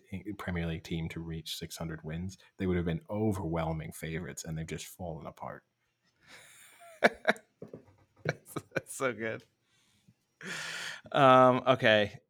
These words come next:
Speaker 2: I'm gonna say Chelsea.
Speaker 1: No, no, Chelsea are second.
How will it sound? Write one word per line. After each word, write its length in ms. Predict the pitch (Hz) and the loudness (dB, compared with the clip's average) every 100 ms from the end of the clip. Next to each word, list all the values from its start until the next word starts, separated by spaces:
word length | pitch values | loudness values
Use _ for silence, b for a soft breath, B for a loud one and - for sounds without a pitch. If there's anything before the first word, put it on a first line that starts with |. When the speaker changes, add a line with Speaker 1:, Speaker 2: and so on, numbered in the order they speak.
| _ _ _ _ _ _ - | _ _ _ _ _ _ 2
Speaker 2:
I'm 180 | 120 120 | 4 6
gonna 160 | 127 | 4
say 720 | 127 - 120 117 113 117 113 110 _ _ _ _ _ _ _ | 0 0 2 4 4 2 0 -6 _ _ _ _ _ _ _
Chelsea. 500 | - 117 104 98 95 - _ b b b _ _ _ _ _ _ _ _ - | 2 4 4 -2 -6 -10 _ b b b _ _ _ _ _ _ _ _ 2
Speaker 1:
No, 140 | 113 | 4
no, 100 | 87 | 6
Chelsea 320 | 82 104 95 | 6 6 6
are 80 | 90 | 4
second. 480 | - 92 - - - | 2 0 -2 -8 -12